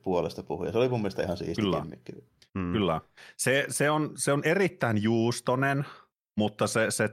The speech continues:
Speaker 2: se toimii. Mä en tiedä, olisiko se välttämättä toiminut missään muussa niin hyvin,
Speaker 1: Eipä
Speaker 2: kuin se toimii
Speaker 1: tunnu
Speaker 2: tässä,
Speaker 1: välttämättä
Speaker 2: mutta
Speaker 1: niin.
Speaker 2: siis
Speaker 3: Mm.
Speaker 2: se on, se on pirun makea kohtaus, ja se, se on kans sellainen, niin kun, niin on jälleen ehkä sit taas pelimaailmaan siihen Doom kolmoseen, koska siinä,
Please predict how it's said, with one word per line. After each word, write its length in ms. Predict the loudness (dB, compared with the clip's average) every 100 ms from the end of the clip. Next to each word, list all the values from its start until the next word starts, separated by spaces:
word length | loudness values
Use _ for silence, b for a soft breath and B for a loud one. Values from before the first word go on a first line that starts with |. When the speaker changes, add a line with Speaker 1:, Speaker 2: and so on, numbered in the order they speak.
| -2
Speaker 2:
se 120 | -4
toimii. 500 | -2 2 2 4 2 2
Mä 80 | 0
en 60 | 2
tiedä, 160 | 2
olisiko 200 | 2 2
se 60 | 0
välttämättä 420 | 0 0 -2 0
toiminut 360 | 0 2 2 0
missään 320 | 0 0 0
muussa 360 | 2 0 -2
niin 220 | -4 -4 -4
hyvin, 200 | -2 2
Speaker 1:
Eipä 120 | 4
Speaker 2:
kuin 80 | 4
se 100 | 2
toimii 200 | 2 0
Speaker 1:
tunnu 80 | 0 2
Speaker 2:
tässä, 200 | 0 0
Speaker 1:
välttämättä 20 | -4 -2 -2
Speaker 2:
mutta 140 | -2
Speaker 1:
niin. 120 | -4
Speaker 2:
siis 100 | -6 -12 B -8
Speaker 3:
Mm. 240 | -6 -6 -12 -20 -10
Speaker 2:
se 180 | 0 2
on, 140 | 2
se 100 | 2
on 100 | 2
pirun 320 | 2 2 4 4
makea 360 | 2 2 0
kohtaus, 460 | 2 0 -2 -2 -2
ja 60 |
se, 100 | 0 0 0
se 120 | 0
on 120 | 0
kans 220 | 0 -2
sellainen, 300 | 0 -2 -2 -4 _ _ -4
niin 200 | -2 0
kun, 320 | 2 0 -2 B B B B
niin 220 | 0 2
on 80 | 4
jälleen 240 | 4 4
ehkä 160 | 2 0
sit 120 | -2
taas 160 | 0 0
pelimaailmaan 640 | 2 2 2 0 -2 -2
siihen 240 | -2 -2
Doom 200 | -2 -2
kolmoseen, 800 | 2 2 4 2 0 -4 -6 -8
koska 240 | -8 -10 -8
siinä, 360 | -6 -4 -4